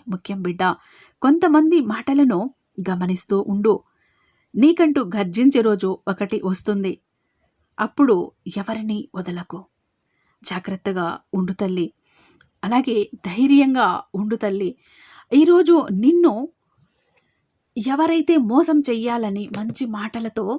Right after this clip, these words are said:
మంచిగా నటిస్తూ నిన్ను పొగడతలతో ముంచేస్తూ నిన్ను ముంచెయ్యాలని చూస్తున్నారో అలాంటి వాళ్ళని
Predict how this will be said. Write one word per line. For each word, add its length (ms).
మంచిగా 480
నటిస్తూ 520
నిన్ను 280
పొగడతలతో 720
ముంచేస్తూ 640
నిన్ను 340
ముంచెయ్యాలని 800
చూస్తున్నారో 680
అలాంటి 400
వాళ్ళని 420